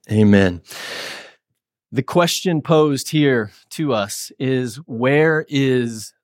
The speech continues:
the God of justice?" Hasn't this question come across your mind at some point? Where is the God of justice?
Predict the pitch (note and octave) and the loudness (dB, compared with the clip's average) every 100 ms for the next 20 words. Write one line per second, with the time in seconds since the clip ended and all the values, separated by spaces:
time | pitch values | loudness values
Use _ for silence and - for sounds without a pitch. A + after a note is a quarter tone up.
0 | _ _ _ - A2 B2 A#2 A2 G#2+ G2+ | _ _ _ -12 -2 2 4 4 2 -4
1 | _ _ _ _ _ - G#2+ F#2+ A#2 G2+ | _ _ _ _ _ -10 -10 0 0 0
2 | - F2 - - - _ _ _ _ _ | -6 -12 -12 -16 -18 _ _ _ _ _
3 | _ _ _ _ _ _ - _ _ - | _ _ _ _ _ _ -20 _ _ -4
4 | C3+ C3+ C3 - - - C3+ B2 - B2+ | 0 2 0 -2 -10 -2 0 0 -2 -2
5 | A#2+ G#2 _ _ C3+ A#2+ B2 A#2+ - A2+ | -2 -6 _ _ -4 -2 -2 -2 -4 -2
6 | A2+ A#2 B2+ D#3 C3 A2+ B2+ A#2 C3+ C#3 | -2 -2 -4 -6 -8 -2 -2 -2 0 -2
7 | - _ _ A2+ C3+ C#3+ C3+ B2 G#2+ - | -4 _ _ -2 0 0 -2 -4 -6 -12
8 | _ _ _ C3 B2 A#2+ A2 B2 A#2 - | _ _ _ -2 2 2 2 0 0 -2
9 | A2 - - | -10 -10 -16